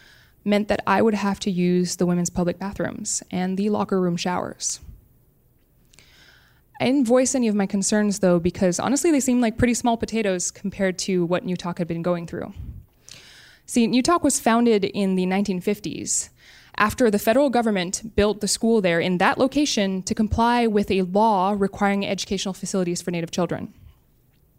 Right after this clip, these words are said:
That had a huge impact on the Native communities in that area because they'd been nomadic up until that point. It changed their culture. But the location, at least, seemed adequate. That didn't last.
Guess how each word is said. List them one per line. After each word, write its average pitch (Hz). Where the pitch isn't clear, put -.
That 269
had 339
a 330
huge 277
impact 240
on 196
the 190
Native 190
communities 196
in 185
that 180
area 214
because 208
they'd 220
been 392
nomadic 233
up 180
until 180
that -
point. -
It -
changed 302
their 262
culture. -
But 226
the 220
location, 226
at -
least, 214
seemed 190
adequate. -
That 180
didn't 180
last. -